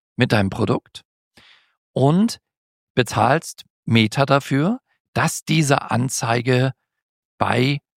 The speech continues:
den Menschen draußen im Feed erscheint. Und das wird pro tausend Impressions bezahlt. Ne? Und da gibt es einen Preis.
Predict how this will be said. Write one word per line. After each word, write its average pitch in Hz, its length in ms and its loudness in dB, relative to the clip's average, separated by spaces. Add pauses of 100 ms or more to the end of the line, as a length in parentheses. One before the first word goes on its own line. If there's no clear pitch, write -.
(160)
den 120 160 2
Menschen 123 680 0
draußen 92 580 -2
im 127 220 2
Feed - 400 -8 (300)
erscheint. 90 500 0 (1300)
Und - 120 2
das 147 200 0
wird 151 180 2 (280)
pro 151 320 4 (100)
tausend 120 640 -2 (160)
Impressions 110 800 -4 (300)
bezahlt. - 540 -8 (460)
Ne? 127 300 0 (1120)
Und 120 80 -2
da 127 80 4
gibt - 180 -4
es 165 140 0
einen 180 80 4
Preis. - 420 -4